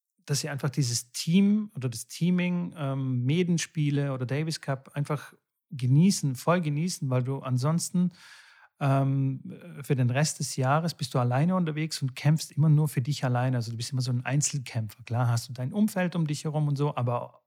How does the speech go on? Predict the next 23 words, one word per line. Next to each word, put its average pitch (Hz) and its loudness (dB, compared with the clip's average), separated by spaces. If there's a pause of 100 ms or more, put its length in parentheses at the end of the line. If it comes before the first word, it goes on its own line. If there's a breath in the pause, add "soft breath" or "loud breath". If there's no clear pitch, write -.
(220)
tatsächlich 156 0
auf 123 -8
dem 127 0
Tennisplatz 170 0 (560 soft breath)
stehst - 0
du 170 6
immer 165 8
alleine. 127 4 (320)
Das 143 -4
sind 135 4
deine 160 6
Entscheidungen, 160 2
du 151 0
bist 156 -6
da 156 2
immer 160 -4
unter 151 0
Druck, 135 -6
keiner 143 0
kann 143 0
sie 135 -4
dir 135 -2
abnehmen, 139 -2